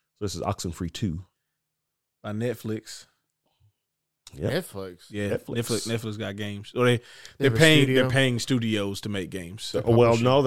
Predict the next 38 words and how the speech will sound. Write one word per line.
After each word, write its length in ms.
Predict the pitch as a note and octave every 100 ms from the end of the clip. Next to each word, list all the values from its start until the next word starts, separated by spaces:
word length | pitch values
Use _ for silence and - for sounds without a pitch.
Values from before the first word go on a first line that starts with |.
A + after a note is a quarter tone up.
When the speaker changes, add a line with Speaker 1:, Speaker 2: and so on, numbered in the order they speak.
| C3
Speaker 1:
they, 260 | A#2 B2+ C3
they, 320 | A#2 C3+ D3
they 340 | A2+ A#2+ C3+
just 320 | B2+ A2+ D#3+ -
hired 460 | D3 C#3+ D3+ C3+
the, 500 | D3+ C#3 C3+ C3 B2 G#2+
um, 640 | C#3 C3 B2+ B2 A#2+ A#2+ A2+
one 180 | B2+ C#3
of 60 | C3
the 80 |
dudes 300 | B2 C#3+ D3+
that 100 | C#3
made 240 | C3+ C#3+ C3
Halo. 400 | E3+ E4 E2 C#2+ _ _ -
Speaker 2:
Oh, 120 | C3
for 160 | - A#2+
real? 220 | D3+ G#3
Speaker 1:
Been 140 | D#3+
there 120 | E3+
since 320 | D#3+ G3+ F#3 -
the, 280 | D#3+ G#3 -
the 200 | D#3 G3
beginning. 400 | F#3+ F3+ C4 F#3
Helped 180 | F#3 G3
make 140 | A3
the 60 | -
first 280 | A#3+ C4+ -
Halo. 280 | E3+ D3 C#3
He, 220 | F3 D#3+
he 160 | B2+ D3+
just 380 | A2 F3 -
left 260 | D#3+ D#3+ -
three 220 | - D#3+
four 260 | - D#3+ D#3
three 240 | - D3+
to 80 | B2
go 180 | B2 B2+
to, 120 | A2